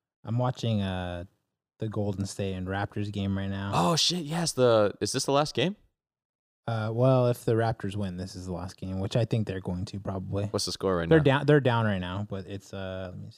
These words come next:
Speaker 1: see here. Uh, God damn it. God damn score. Uh, it's, uh, God damn it.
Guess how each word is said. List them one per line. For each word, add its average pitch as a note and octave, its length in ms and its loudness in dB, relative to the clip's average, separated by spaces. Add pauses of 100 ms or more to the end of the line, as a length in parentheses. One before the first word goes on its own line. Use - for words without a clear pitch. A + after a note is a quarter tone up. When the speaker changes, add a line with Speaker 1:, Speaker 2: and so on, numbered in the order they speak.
Speaker 1:
see - 180 -20
here. G#2 280 -10 (760)
Uh, G#2 560 -6
God - 300 -14
damn G#2 160 -6
it. A#2 120 -6
God - 960 -20
damn A2 100 -14
score. A2+ 440 -10
Uh, A2 180 -6
it's, - 180 -8
uh, G#2+ 440 -6 (160)
God D#3+ 160 -4
damn E3 220 2
it. A#2 200 -2